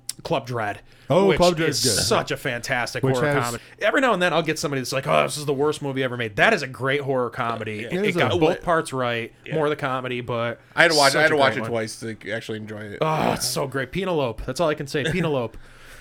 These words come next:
Speaker 1: Um, the other one, and, and I'll get to the rest of the,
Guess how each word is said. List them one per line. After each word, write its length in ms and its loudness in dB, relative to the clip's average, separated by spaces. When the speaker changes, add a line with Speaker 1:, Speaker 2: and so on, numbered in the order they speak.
Speaker 1:
Um, 600 2
the 200 2
other 180 6
one, 160 2
and, 140 4
and 120 2
I'll 120 0
get 200 0
to 60 0
the 100 0
rest 220 0
of 80 -8
the, 120 -6